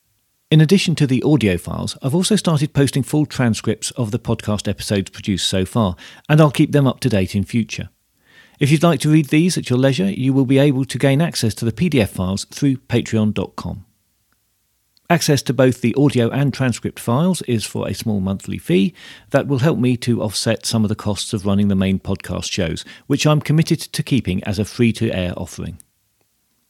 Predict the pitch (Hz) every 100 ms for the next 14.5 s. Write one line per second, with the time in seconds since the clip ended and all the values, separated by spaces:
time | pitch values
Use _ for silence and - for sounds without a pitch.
0 | _ 151 131 165 160 143 147 165 165 -
1 | 147 175 226 - 135 - 117 - 113 -
2 | 139 - 123 117 107 - - 156 214 -
3 | - - - 135 - - 127 110 104 123
4 | - 117 101 95 110 95 104 101 - 110
5 | 98 - 123 - 165 160 - - - 147
6 | 170 - 110 101 101 - 87 - 131 135
7 | - - 95 92 - 117 117 - 92 -
8 | - _ _ _ _ _ _ _ _ _
9 | _ _ _ 156 202 185 156 131 135 -
10 | 131 143 135 190 220 - 127 - 127 131
11 | 113 131 127 110 135 127 117 110 - -
12 | 156 165 - - - 151 143 - 170 -
13 | 127 123 107 98 120 - - 117 - 117
14 | 107 - - 147